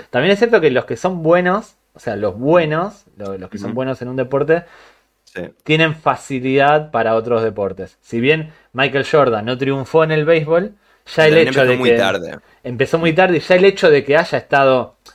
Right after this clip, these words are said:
Speaker 1: no en pri-,
Speaker 2: Sí.
Speaker 1: no en las Grandes Ligas, pero tampoco era
Speaker 2: Sí,
Speaker 1: que
Speaker 2: sí.
Speaker 1: no sabía agarrar el bate.
Speaker 2: Claro, claro,
Speaker 1: Eh,
Speaker 2: claro.
Speaker 1: hay muchos fut-, hay muchos futbolistas. N-, Rafa
Speaker 2: Mm.
Speaker 1: Nadal, por poner un ejemplo,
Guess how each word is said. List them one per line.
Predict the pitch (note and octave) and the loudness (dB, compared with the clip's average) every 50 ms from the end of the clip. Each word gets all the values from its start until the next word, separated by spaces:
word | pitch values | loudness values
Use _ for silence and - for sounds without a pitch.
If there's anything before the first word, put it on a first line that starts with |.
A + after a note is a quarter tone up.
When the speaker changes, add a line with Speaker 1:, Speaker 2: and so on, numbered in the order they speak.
| _ _ | _ _
Speaker 1:
no | A#2 C3+ | -6 -6
en | D3 C#3+ A#2 | -6 -4 -4
pri-, | A2+ B2 A2+ | -6 -8 -6
Speaker 2:
Sí. | G#2+ B2+ | -2 0
Speaker 1:
no | C#3+ D3+ | 2 2
en | D3 C3 A#2 A2+ G#2+ | 2 0 -2 -6 -6
las | A2 A2 A2 | -6 -4 -4
Grandes | A2+ A#2 A#2 B2 A#2+ A#2+ | -4 -4 -2 -2 -2 0
Ligas, | C3+ D3+ D#3+ E3 D#3+ - | 0 0 0 0 0 -2
pero | C3+ B2 A#2 G2+ - _ _ _ _ _ _ _ _ | -2 -2 -2 -2 -4 _ _ _ _ _ _ _ _
tampoco | - A2+ A#2 B2+ C3+ C#3+ | -10 -6 -4 0 2 2
era | D#3 D#3 D3 | 2 2 2
Speaker 2:
Sí, | B2 | 0
Speaker 1:
que | B2+ | -2
Speaker 2:
sí. | A#2+ A#2+ | -4 -4
Speaker 1:
no | B2+ | -6
sabía | - C#3 B2 B2+ C3 B2+ | -4 -2 0 2 4 4
agarrar | B2+ B2 B2+ C#3 C3+ | 2 2 2 2 2
el | B2 A#2+ | 2 2
bate. | A#2+ A#2+ A#2 F#2 G2 F#2+ F#2 _ _ _ _ _ _ _ _ _ _ _ | 2 2 0 -2 -4 -12 -14 _ _ _ _ _ _ _ _ _ _ _
Speaker 2:
Claro, | F2 F2 - | -12 -10 -8
claro, | G2 G2 F#2+ F#2+ F#2 F2+ | -8 -6 -6 -8 -8 -8
Speaker 1:
Eh, | F2+ F2+ | -10 -12
Speaker 2:
claro. | E2+ E2+ E2+ D2 _ _ _ _ | -12 -14 -16 -18 _ _ _ _
Speaker 1:
hay | - A#2+ B2+ B2+ | -4 -2 -2 -2
muchos | C#3 E3 E3+ - F#3 D#3 | -2 -6 -2 -2 -2 -2
fut-, | - D#3 D3+ C3+ - | 0 -4 -6 -6 -8
hay | - A#2+ C3 | -12 -12 -12
muchos | C#3+ D3+ - D#3 - | -12 -8 -8 -8 -6
futbolistas. | C3 A#2 B2+ C#3 E3+ E3+ E3+ - D3+ F3 F3 - _ _ _ _ _ _ _ _ | -4 -4 -2 -2 -2 -2 0 0 -2 -2 -2 -6 _ _ _ _ _ _ _ _
N-, | G#2+ A#2+ B2 - _ | -14 -14 -14 -12 _
Rafa | C#3 D#3+ D3+ E3 D#3 | -4 -4 -2 -2 -4
Speaker 2:
Mm. | |
Speaker 1:
Nadal, | B2 A#2+ D#3 E3+ D3 A2 | -2 0 0 0 0 -2
por | G2+ A2+ G2+ | -4 -8 -8
poner | F#2 A2 A2 A2+ | -8 -10 -10 -10
un | A#2 A2+ | -10 -10
ejemplo, | A#2+ - C#3+ C3+ C3+ C#3 D#3+ F#3+ G3 | -10 -10 -10 -10 -6 -4 -4 -4 -4